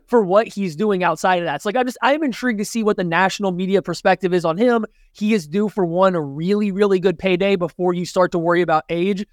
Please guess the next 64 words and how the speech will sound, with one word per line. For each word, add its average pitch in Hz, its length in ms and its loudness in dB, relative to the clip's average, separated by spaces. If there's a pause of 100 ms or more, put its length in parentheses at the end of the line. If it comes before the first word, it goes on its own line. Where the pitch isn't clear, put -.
(160)
So 185 280 0 (280)
he's 190 200 -6
probably 196 360 4
gonna 190 140 -4
try 190 160 0
to 175 80 -2
cash 190 300 0
in 190 80 -2
after 180 220 0
this 165 160 -4
year. 233 240 2 (220)
Hopefully 254 320 -4
it's 247 80 -8
with 247 80 -4
the 240 80 -8
Chiefs. 254 420 -4 (140)
Kinda 226 360 2
think 233 260 0
they 226 100 2
need 214 220 0
him, 240 360 4
and 202 120 0
the 190 60 4
way 208 160 6
this 196 180 0
defense 208 340 -2
is 185 120 -6
functioning 208 380 0
right 202 160 2
now 196 280 4
and 175 80 -4
the 156 40 -4
way 185 140 2
they're 165 140 -2
using 190 340 -4
him 220 240 2 (320)
and 190 260 0
McDuffie 185 460 0
for 180 100 -2
different 165 340 -4
things. 208 280 0
So 170 300 -2 (300)
hopefully 302 260 0
he 269 60 -2
keeps - 260 -6
it 220 80 0
up, - 180 2
'cause 170 140 -2
I, 180 160 4
I 208 100 4
agree 208 160 2
with 185 80 -4
Craig. 139 240 0
He's, 165 320 -6 (520)
he's 254 200 -4
been 208 160 2
phenomenal, 165 520 0
and 165 100 -4
this 160 100 -4
was 156 80 -8
just 170 140 -2
another 165 300 0
game 156 280 -2
where 147 320 -2